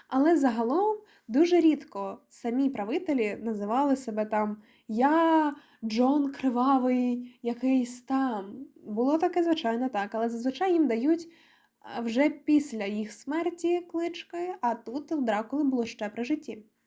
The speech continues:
А, також є версія, що Влада, <laughs> його також батька, а, називали Дракулами,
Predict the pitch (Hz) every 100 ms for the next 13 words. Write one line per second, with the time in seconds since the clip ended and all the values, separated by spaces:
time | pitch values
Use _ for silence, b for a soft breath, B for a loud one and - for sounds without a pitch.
0 | _ _ _ _ _ _ _ B B B
1 | B B B B - 240 226 226 226 349
2 | 392 427 - 247 262 240 226 240 - 370
3 | 392 370 - - 247 240 226 208 - _
4 | - 226 208 202 294 415 427 _ _ -
5 | 359 302 277 285 254 247 254 233 233 226
6 | 233 - - 226 233 233 - 233 233 233
7 | B B B B - 240 233 240 233 233
8 | _ - 247 233 330 403 320 240 196 233
9 | 277 330 370